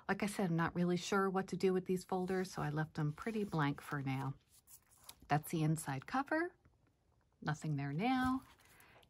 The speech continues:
And that's the back. So it was really fun to make. I'd let, you can use whatever you want for the, uh, for the spine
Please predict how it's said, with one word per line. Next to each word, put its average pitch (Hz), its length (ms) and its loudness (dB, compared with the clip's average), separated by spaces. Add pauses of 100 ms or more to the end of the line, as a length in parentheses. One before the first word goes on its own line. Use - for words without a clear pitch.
(120)
And 190 340 -2
that's 156 260 -4
the - 100 -8
back. - 400 -8 (1080)
So 165 160 2
it - 80 2
was - 160 2 (120)
really 240 280 8
fun 165 300 2
to - 160 -4
make. 156 400 2 (340)
I'd 160 140 -4
let, 190 180 8 (140)
you 180 80 -4
can 202 240 2
use 165 560 2 (140)
whatever 175 320 6
you 185 180 4
want 160 420 2
for 151 460 -2
the, 143 580 -2 (120)
uh, - 240 -4 (600)
for 170 140 0
the 143 160 0
spine 156 640 2